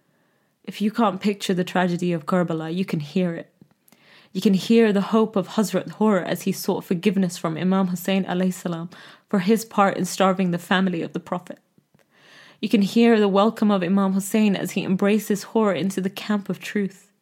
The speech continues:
You can hear the plea of Imam Hussein asking the army of Yazid to lay their weapons of hatred. You can also hear his pledge to Allah and denouncing any pledge of allegiance to Yazid and his hijacking of Islam.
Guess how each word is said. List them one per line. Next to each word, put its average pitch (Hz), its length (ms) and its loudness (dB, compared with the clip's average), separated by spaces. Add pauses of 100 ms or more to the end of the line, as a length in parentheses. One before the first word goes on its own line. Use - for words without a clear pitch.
(840)
You - 80 -20
can 240 100 2
hear 247 380 4
the 233 100 0
plea 226 320 2
of 202 140 -2
Imam 220 380 2
Hussein 208 480 0
asking 220 440 -2
the - 160 -6
army 220 380 4
of 196 80 0
Yazid 196 460 0
to - 100 -4
lay 190 280 2
their 196 200 2
weapons 190 420 -2
of 175 100 -6
hatred. 180 500 -6 (1200)
You 220 100 0
can 226 160 4
also 220 420 2
hear 220 320 4
his 196 200 -2
pledge 208 380 0
to 180 140 -2
Allah 190 340 2
and 185 160 0
denouncing 196 680 0
any 220 220 4
pledge 214 440 -2
of - 140 -2
allegiance 185 500 0
to - 120 -6
Yazid 185 480 0
and - 160 -4
his 175 180 -4
hijacking 185 580 -2
of 170 100 -8
Islam. 175 420 -4